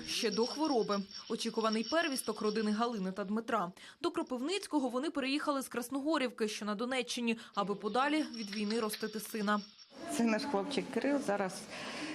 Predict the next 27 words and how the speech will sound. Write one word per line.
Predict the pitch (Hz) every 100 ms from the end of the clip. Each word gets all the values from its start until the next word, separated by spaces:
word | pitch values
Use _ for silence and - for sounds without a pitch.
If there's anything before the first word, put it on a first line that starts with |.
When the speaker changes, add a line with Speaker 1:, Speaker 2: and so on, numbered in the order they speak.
| -
Speaker 2:
на | 196
жаль, | 202 196
ви | 190 185 170 170 - - - - - -
можете | 180 185 185 175
побачити | 185 165 175 - 170
його | 170 165 160
у |
такому | 165 - 247 262
стані, | 254 - 220 196
з | 185 -
купою | 175 170 165 156 151 - - - - -
трубочок. | 240 233 208 - 180 - - - - -
А | - - - -
це | 285 254 233 - - - - 247 240 214
наш | 175 190 -
хлопчик | 160 180 - 160 156
до | 180
хвороби. | 180 151 127 - - - - - - - -
Це | 170 147
до | 175
того, | 175 202 190
як | 175 170 160
він | 165 165 156
потрапив | 165 170 165 - 156 143 -
у | 160
відділення | 151 151 180 175 147 147
реанімації. | 147 143 139 135 123 - -